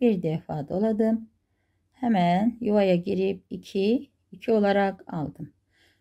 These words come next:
Bir, iki, üç, dört zincir. Aynı işlem.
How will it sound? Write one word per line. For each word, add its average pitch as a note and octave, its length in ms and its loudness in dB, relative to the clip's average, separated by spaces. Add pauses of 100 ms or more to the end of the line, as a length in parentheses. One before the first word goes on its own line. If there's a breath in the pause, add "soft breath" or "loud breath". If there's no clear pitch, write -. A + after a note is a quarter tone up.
(320)
Bir, B3 360 2
iki, - 540 -8
üç, A#3 420 -6 (100)
dört E3 200 0
zincir. D#3+ 580 -6 (1400)
Aynı A#3+ 260 4
işlem. B3 520 0